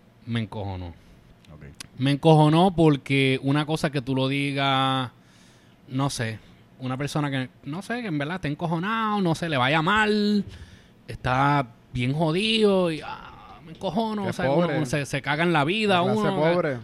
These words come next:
Speaker 1: uno no le importa, ¿verdad? Uno se caga en lo que sea. Pero otra cosa es que, o sea, tú me estás hablando de una persona que en verdad no sé exactamente su función, pero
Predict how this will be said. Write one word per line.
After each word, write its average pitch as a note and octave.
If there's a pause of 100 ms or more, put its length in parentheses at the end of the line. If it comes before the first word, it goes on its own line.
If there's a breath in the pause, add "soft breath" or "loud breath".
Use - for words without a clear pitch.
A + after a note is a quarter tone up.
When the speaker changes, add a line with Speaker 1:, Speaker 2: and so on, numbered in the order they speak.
Speaker 1:
uno D3+
no F#3
le G3+
importa, G3+
¿verdad? D#3+
Uno F3
se F3
caga F#3+
en G3+
lo F3
que C3+
sea. C#3+ (1040 soft breath)
Pero C#3+
otra E3
cosa F#3
es -
que, C#3+
o -
sea, C3+
tú B2+
me C3+
estás C#3
hablando C#3
de B2
una B2+
persona C3
que A2
en G#2
verdad G2+
no A#2+
sé E3
exactamente D3
su C#3
función, C#3
pero A2+